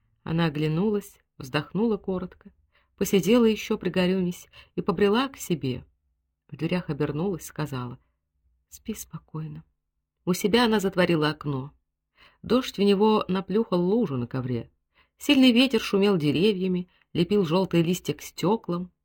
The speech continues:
подвывал в трубе. Присев перед зеркалом, Степанида Ивановна сняла чепец, из флакона налила на плечи и грудь густых духов и, подняв свечу, стала разглядывать своё лицо. «Ничего ещё, я всё-таки хороша.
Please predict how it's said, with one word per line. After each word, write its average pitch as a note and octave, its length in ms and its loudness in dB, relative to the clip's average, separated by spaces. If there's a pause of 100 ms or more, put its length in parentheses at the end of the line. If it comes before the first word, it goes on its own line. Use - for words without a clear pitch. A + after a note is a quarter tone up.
(140)
подвывал C#3+ 400 0
в - 100 -18
трубе. B2+ 500 -6 (1000)
Присев C#4 380 0
перед A#3+ 240 2
зеркалом, G#3+ 480 2
Степанида A3 480 2
Ивановна A#3 380 4
сняла G#3 340 -2
чепец, C4+ 640 -6 (420)
из F3+ 140 -8
флакона A3+ 440 4
налила G3 360 4
на F#3+ 120 2
плечи G#3 400 0
и E3 40 2
грудь F3+ 280 -2
густых F3 440 -2
духов F3+ 420 -4 (420)
и, F3 60 -6
подняв A#3 380 0
свечу, A3+ 320 -4
стала A3 260 -2
разглядывать F3+ 600 -4
своё E3+ 200 -4
лицо. D3 480 -10 (1400)
«Ничего G3+ 500 -4
ещё, D#3+ 380 -10 (340)
я A#3 260 2
всё-таки A#3 400 -6
хороша. A#3 640 -8